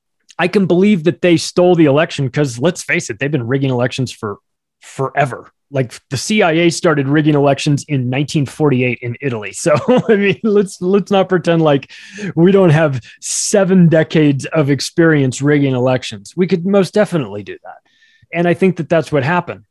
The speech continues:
But to say that that's part of the plan,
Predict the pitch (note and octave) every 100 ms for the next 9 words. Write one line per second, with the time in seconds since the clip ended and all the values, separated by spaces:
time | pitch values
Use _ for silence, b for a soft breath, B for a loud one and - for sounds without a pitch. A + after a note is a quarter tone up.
0 | _ _ _ C3+ F3+ F#3 G3 - - B3+
1 | C#4+ C4+ - G3 - - F3+ D#3+ A#2 A#2
2 | - C#3+ G#2 -